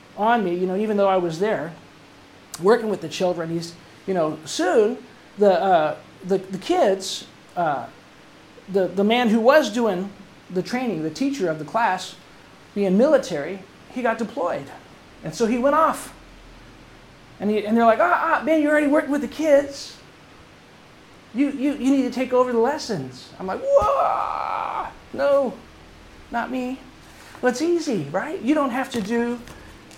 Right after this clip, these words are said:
dressed up and be all animated and bring in props like he does. Just take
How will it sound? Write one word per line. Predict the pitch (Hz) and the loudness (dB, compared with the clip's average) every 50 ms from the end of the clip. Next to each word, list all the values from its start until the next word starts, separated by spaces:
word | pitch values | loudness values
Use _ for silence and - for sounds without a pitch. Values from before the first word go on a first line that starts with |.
| - - | -20 -4
dressed | - 240 240 240 - - 233 | -2 0 0 0 0 2 2
up | 202 202 208 208 208 208 208 - | 4 4 4 4 2 2 0 -2
and | 156 147 147 135 143 - - - - - - - | -6 -6 -6 -8 -10 -14 -20 -20 -20 -20 -16 -8
be | 214 220 226 | 0 2 2
all | 208 202 | 4 4
animated | 190 196 202 208 208 208 202 196 202 196 202 202 196 196 196 196 | 2 0 0 0 0 0 2 2 2 2 2 2 2 2 2 0
and | 185 165 | -2 0
bring | 165 202 208 208 | 0 0 0 0
in | 202 196 | -2 -4
props | 196 - 208 185 190 190 190 190 - | -4 -2 0 0 2 2 0 0 -2
like | 202 185 185 - | -4 -4 -4 -4
he | 214 208 | -6 -4
does. | 185 185 170 170 190 220 - - - - - - - - - - - - - - - - - - - - 175 | -2 -2 -2 -2 -4 -4 -6 -12 -16 -18 -20 -20 -20 -20 -20 -20 -20 -20 -20 -20 -20 -20 -20 -20 -20 -18 -10
Just | 180 294 320 - - - | -6 -6 -6 -6 -6 -6
take | 302 320 320 - | -6 -6 -6 -8